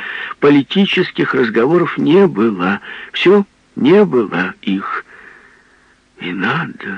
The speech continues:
же», — сказал он громко, — «и надо же было мне, дураку проклятому». Он встал, умылся, почистил брюки, вылез на дорогу, встал на обочине и поднял руку.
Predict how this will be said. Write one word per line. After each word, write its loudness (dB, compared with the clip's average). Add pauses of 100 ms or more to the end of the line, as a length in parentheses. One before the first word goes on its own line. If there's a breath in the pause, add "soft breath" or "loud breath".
(120)
же», — -10 (920 loud breath)
сказал -2
он 0
громко, — -2
«и -4
надо -2
же -6
было -4
мне, -4
дураку -6
проклятому». -4 (320 loud breath)
Он 2
встал, -2
умылся, 0
почистил -2
брюки, -2
вылез 0
на -2
дорогу, 0
встал -2
на 0
обочине 0
и -2
поднял 0
руку. -4